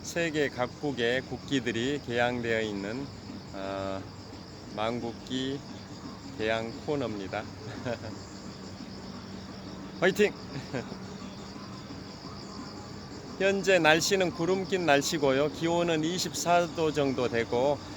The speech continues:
오늘 일기예보는 오후에, 오후에, 어, 비가 내리는 걸로 일기예보가 나와 있습니다. 오늘이 금요일인데요. 어, 사 일 후, 다음 주 화요일입니다.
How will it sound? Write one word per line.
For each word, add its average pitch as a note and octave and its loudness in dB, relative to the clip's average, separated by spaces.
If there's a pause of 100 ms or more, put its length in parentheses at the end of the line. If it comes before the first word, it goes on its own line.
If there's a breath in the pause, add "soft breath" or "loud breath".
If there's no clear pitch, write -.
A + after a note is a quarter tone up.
(160 loud breath)
오늘 F3+ 6
일기예보는 F3 6
오후에, E3 8 (380)
오후에, D#3 4 (360)
어, G#2+ 0
비가 D#3 8
내리는 C#3 6
걸로 A#2 4
일기예보가 B2 0
나와 G#2+ 4
있습니다. G2+ -2 (640 loud breath)
오늘이 F3+ 6
금요일인데요. E3+ 6 (120)
어, C3 2
사 G#3 8
일 G3+ 8
후, D#3 2 (680)
다음 E3 2
주 E3 2 (920)
화요일입니다. C#3+ 8